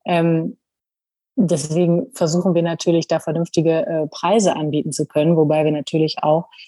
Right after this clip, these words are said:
von den Rückbaukosten abhängig sind. Und das sind nun mal, äh, Menschen,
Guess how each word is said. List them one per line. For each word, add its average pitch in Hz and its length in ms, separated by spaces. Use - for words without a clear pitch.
von 175 140
den 165 100
Rückbaukosten 151 840
abhängig 143 520
sind. 139 240
Und 151 240
das 151 160
sind 175 180
nun 175 140
mal, 156 280
äh, 151 200
Menschen, 156 560